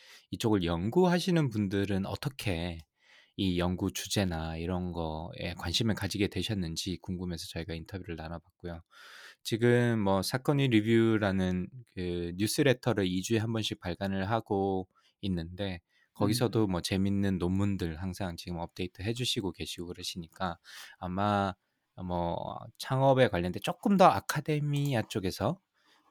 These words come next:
Speaker 2: 음.
Speaker 1: 어,는 어떤 연구가 진행되고 있는지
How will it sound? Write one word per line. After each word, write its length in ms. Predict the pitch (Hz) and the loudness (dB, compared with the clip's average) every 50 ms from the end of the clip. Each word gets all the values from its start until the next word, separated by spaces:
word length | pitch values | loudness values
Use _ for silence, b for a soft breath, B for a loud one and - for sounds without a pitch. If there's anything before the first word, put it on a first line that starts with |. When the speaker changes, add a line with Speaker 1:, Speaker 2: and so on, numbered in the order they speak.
| - - | -10 -6
Speaker 2:
음. 0 | |
Speaker 1:
어,는 480 | - - 82 85 85 101 135 156 165 - | -4 -2 -2 -2 -2 0 0 0 0 0
어떤 380 | 101 104 - - 156 160 151 120 | 0 -2 4 6 6 8 8 6
연구가 360 | 92 87 87 95 90 87 90 | 4 2 0 0 0 0 -2
진행되고 540 | - - - 95 92 85 - 92 82 - 90 | -2 -2 -2 -2 -4 -2 -2 -4 -4 -2 -2
있는지 520 | 80 78 80 82 80 80 - - 82 73 | -4 -4 -4 -6 -6 -6 -8 -8 -8 -10